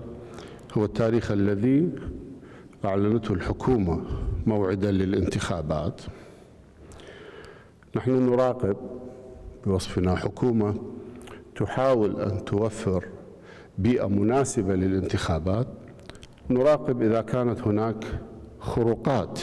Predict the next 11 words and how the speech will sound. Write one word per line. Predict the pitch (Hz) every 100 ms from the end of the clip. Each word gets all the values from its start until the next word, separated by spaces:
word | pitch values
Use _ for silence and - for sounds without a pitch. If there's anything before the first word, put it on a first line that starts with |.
| - - - - - - - - -
لقانون | 98 98 95 104 120
الانتخابات، | 117 107 - 117 - 98 92 98 98 98 - - - -
لعدالة | 90 85 92 110 107 -
الانتخابات. | 87 85 - - 87 - - - - - - - - - - - -
تحدث | - 123 110 113 110
السيد | - 110 104
رئيس | 101 101 101
مجلس | 101 98 95
الوزراء | 101 92 98 101
بصراحة | 90 87 110 120 -
اليوم | 90 98 110